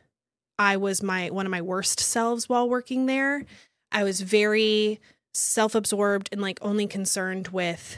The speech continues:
making it to the next level instead of enjoying the ride or enjoying what I do for a living. And I honestly haven't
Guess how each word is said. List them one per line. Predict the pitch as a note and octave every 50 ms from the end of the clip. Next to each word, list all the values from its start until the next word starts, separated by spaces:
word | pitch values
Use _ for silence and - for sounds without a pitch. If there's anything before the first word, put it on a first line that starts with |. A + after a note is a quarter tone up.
| - -
making | G#3 G#3 G3 F#3 G3 G3+ G3
it | - -
to | - - G#3
the | G3 F#3
next | F3+ F3 F3 - - -
level | F3+ E3+ E3 F3+ G3 G#3 A3 A#3 B3 B3+ -
instead | - G3+ G3 F3 - - G#3 F3+ F3+ F3+
of | F3+ F3 F3 E3+ E3 F3+ - - - - - _ _ _
enjoying | - G#3 G3+ F#3+ G3+ F#3 F3 F#3 G3 G3
the | F#3 F3
ride | F3+ F3+ E3 E3 E3+ E3+ F3+ F#3+ G3+ G#3+ G#3+ - -
or | - G3 G3 F#3 F3 E3+ D#3 D#3+ -
enjoying | - G3 F#3+ - F#3+ F3+ F3 F3+ F#3 F#3+
what | F#3 F3+
I | E3+ E3 E3
do | E3+ - E3+ E3+ F3+ F#3+ G3
for | - - G#3+
a | G#3+
living. | G#3 G#3+ G#3+ A3 A3+ A3+ A3+
And | G#3+ G3+
I | G3 G3+ G#3
honestly | G3+ G#3 G#3 F#3+ - F#3+
haven't | F3 F3 E3 E3 D#3 -